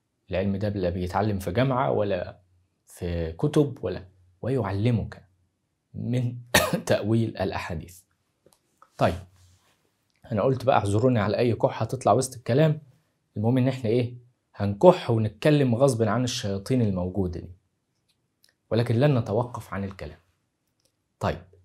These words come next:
فكنت بقول، آه، علم تأويل الأحاديث.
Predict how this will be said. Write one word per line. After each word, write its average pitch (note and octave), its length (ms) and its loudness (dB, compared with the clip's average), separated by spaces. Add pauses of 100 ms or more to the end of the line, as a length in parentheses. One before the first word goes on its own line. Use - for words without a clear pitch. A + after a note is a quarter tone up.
(160)
فكنت G#3 320 0
بقول، C#3+ 480 2 (180)
آه، F#2 680 -10 (680)
علم B2+ 320 4
تأويل A2+ 360 -2
الأحاديث. E2 560 -8